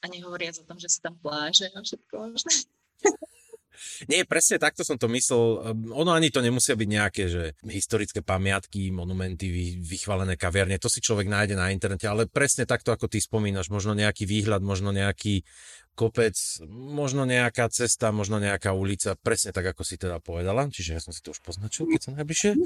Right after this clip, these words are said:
Speaker 2: pôjdem pozrieť do Barcelony. A aké si mala prvé pocity, keď si už teda sa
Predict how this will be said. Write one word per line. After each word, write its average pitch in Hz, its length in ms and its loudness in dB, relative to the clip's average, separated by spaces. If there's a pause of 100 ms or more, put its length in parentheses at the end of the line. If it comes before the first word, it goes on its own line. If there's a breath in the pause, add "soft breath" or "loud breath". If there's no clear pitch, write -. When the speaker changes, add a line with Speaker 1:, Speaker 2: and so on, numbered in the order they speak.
(460 loud breath)
Speaker 2:
pôjdem 247 200 6
pozrieť 240 280 4
do 247 80 4
Barcelony. 269 560 2 (400 loud breath)
A 123 240 4 (240)
aké 123 180 2
si 202 140 2
mala 185 160 2
prvé 180 320 2
pocity, - 480 0
keď - 80 -4
si - 160 0
už - 160 0
teda 110 160 2
sa 101 100 -2